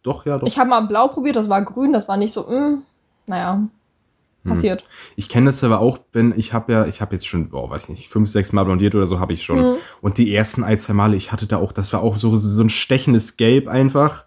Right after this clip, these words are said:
Speaker 2: Ja.
Speaker 1: So pissgelbe Haare, wirklich. <laughs> Oder, und, und manchmal auch mit so einem leichten Orangeton. Das war wirklich ganz schlimm. Ich, ich
Speaker 2: Ja.
Speaker 1: hab dann teilweise den Hack gehabt, okay,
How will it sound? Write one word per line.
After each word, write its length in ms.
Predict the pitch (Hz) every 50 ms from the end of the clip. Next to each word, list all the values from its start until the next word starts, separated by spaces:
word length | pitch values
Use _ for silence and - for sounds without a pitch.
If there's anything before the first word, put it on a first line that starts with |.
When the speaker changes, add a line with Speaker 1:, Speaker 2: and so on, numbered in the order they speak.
| -
Speaker 2:
Ja. 280 | 247 240 240 226 - - - _ _ _ _ _ _ _ _ _ _ _ _ _ _ _
Speaker 1:
So 160 | 107 117 117
pissgelbe 600 | 110 - - 151 147 - - 147 131 131 131 131
Haare, 320 | 131 139 143 160 156 156 156
wirklich. 360 | 170 - 202 180 185 - 226 - - - - - 147 131
<laughs> 360 | - - - - - - -
Oder, 360 | - - 151 151 156 160 - 151
und, 160 | 147 156 147
und 220 | - - 135 127 113
manchmal 300 | 135 143 151 - 156 147
auch 60 | 131
mit 100 | 139 135
so 80 | - 139
einem 60 | 131
leichten 260 | 123 131 135 135 - 135
Orangeton. 640 | 117 117 117 143 135 - - - 139 135 131 113
Das 220 | - 113 - -
war 100 | 127 110
wirklich 220 | 113 110 - 107 -
ganz 160 | 117 110 110 -
schlimm. 160 | - 120 117
Ich, 120 | 113 - -
ich 180 | 127 123 110 -
Speaker 2:
Ja. 40 | -
Speaker 1:
hab 120 | - -
dann 120 | 139 120 107
teilweise 440 | 107 127 127 143 151 147 143 143 131
den 180 | 131 127 117
Hack 160 | 127 139 135 -
gehabt, 300 | 147 123 135 135 - -
okay, 420 | 110 - - - 175 170 175 -